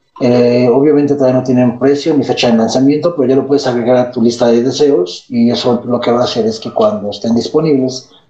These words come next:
Amazon te va a avisar para que lo puedas comprar.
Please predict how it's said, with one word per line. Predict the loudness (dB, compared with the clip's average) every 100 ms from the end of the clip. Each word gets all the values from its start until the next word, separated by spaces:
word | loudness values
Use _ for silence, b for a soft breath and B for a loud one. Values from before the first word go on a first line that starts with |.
| _ -6
Amazon | -4 -2 -2
te | -2
va | -2
a | -2
avisar | -2 -2 -2 -6 -18 _ _
para | -4 -2
que | -2
lo | -4 -2
puedas | -2 -2
comprar. | -2 -2 0 -2 -4